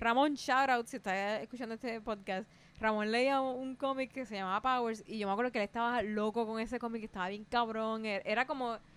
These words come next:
era como un X-Men, pero, like, I don't know, como que diferente, como que los personajes principales eran gay, o sea, era un, era una cosa bien adelantada pa' su época, para, para el tiempo que, que...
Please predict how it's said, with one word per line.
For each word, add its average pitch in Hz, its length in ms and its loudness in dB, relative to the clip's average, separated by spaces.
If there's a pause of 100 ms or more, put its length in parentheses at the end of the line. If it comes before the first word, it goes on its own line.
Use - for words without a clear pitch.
(180)
era 285 160 2
como 294 260 0
un 247 120 0
X-Men, 269 340 -4
pero, 220 260 2
like, 180 300 -2 (840)
I 170 120 -12
don't - 20 -6
know, 165 380 -6
como 185 180 -6
que 170 100 -8 (1000)
diferente, 190 880 -2
como 220 200 0
que 226 60 0 (100)
los 226 100 0
personajes 202 340 2
principales 233 480 0
eran 208 280 -2
gay, 196 580 -6 (160)
o - 20 -20
sea, 254 140 2
era 240 140 0
un, 262 100 -2
era 269 300 4
una 285 160 -2
cosa 311 240 2
bien 240 400 -2 (240)
adelantada 208 480 4
pa' 208 120 -4
su 247 200 -4
época, 202 400 -4
para, 180 260 -8 (120)
para 175 160 -8
el 170 100 -12
tiempo 165 260 -8
que, 196 460 -4
que... 170 440 -6